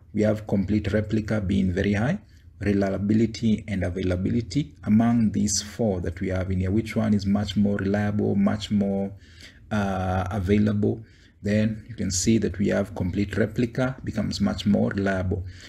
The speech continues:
Uh, when you look at it from the perspective of performance, what we have now, centralized is not satisfactory, and this could be as a result of the fact that we are having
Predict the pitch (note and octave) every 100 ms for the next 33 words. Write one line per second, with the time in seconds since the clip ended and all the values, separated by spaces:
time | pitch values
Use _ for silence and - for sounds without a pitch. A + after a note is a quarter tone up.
0 | - - A2 A2 G#2+ G#2 G2+ G#2 C#3 C3+
1 | B2+ A2+ A2 G#2 - - - A2 G#2+ -
2 | G2+ G2 F#2+ G2+ G#2 - G2+ - G2 F2+
3 | F#2+ - F#2 F2+ B2 C3 C3 C3+ A2+ G2+
4 | F#2 F#2+ F#2+ G#2 G#2 F2+ - - - -
5 | - - - G#2 G2+ - - - - -
6 | - - - C3+ C3 C3 B2+ B2+ A2+ -
7 | A2 G2 G2+ G2+ G#2 F#2+ - - G#2+ G2+
8 | G2 F2+ E2+ G#2+ G2 G2+ A#2 - A2 F2
9 | F#2+ F#2 G2 F#2+ F#2 G#2 G2 F#2 - D3
10 | C#3+ A2 G#2+ - G2+ G2 G#2+ G#2 G#2+ G2+